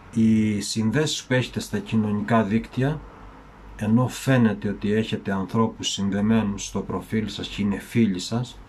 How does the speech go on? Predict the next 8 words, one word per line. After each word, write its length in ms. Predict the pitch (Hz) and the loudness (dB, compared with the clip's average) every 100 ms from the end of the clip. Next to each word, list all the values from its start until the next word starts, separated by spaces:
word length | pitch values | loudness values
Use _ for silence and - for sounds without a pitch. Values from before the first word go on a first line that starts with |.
| - - - - - - - - | -20 -20 -20 -20 -20 -20 -20 -2
αν 160 | 117 120 | 4 4
γίνετε 460 | 107 127 123 113 | 6 4 4 0
στόχος, 760 | 104 - 113 117 - 147 - - - - - - - - - - - - | -6 -2 0 0 0 -4 -4 -12 -20 -20 -20 -20 -20 -20 -20 -20 -16 0
ό,τι 300 | 143 151 143 | 0 2 0
και 140 | 147 | 2
αν 140 | 135 | 2
κάνετε 460 | 135 143 135 113 113 - | 4 4 2 2 -2 -4
chat 220 | - 120 | -4 -4